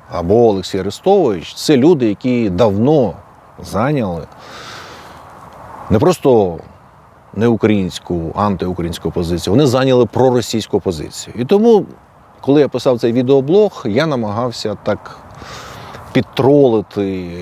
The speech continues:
і підштовхнути до думки, що якщо вже пишеться відеоблог, що пішло не так у Павла Щеліна і Фікрета Шабанова, то вже можна писати відеоблог,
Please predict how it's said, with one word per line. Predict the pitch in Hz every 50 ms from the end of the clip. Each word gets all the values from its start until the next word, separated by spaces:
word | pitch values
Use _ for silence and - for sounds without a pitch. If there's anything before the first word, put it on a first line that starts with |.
| 85 80 -
і | - 101 92 -
підштовхнути | - 101 - - - 117 101 - 131 139 135 117 110 95
до | 101 107
думки, | 110 143 185 180 143 - 98 90
що | - 101
якщо | 95 92 - 147 175
вже | 175 156 135
пишеться | - - 143 131 - 110 - - 98
відеоблог, | 98 107 107 117 117 113 117 123 113 101
що | - - 113
пішло | - 113 - - 110
не | 110 107
так | - - 101 95 90 -
у | 104 98 87
Павла | - 101 101 107 104 101
Щеліна | - - 139 120 95 85 82 82 82 80 80
і | 85
Фікрета | - 90 - 113 110 - 104
Шабанова, | - - 127 139 190 214 208 165 131 110 101 92 85
то | - 113 117
вже | 120 120 143 151
можна | 135 131 143 170 165 147 123 104 90 82 95 110 110
писати | - 95 90 - 117 104 95 - 95
відеоблог, | 92 101 101 117 123 127 131 151 185 196 196 190 - -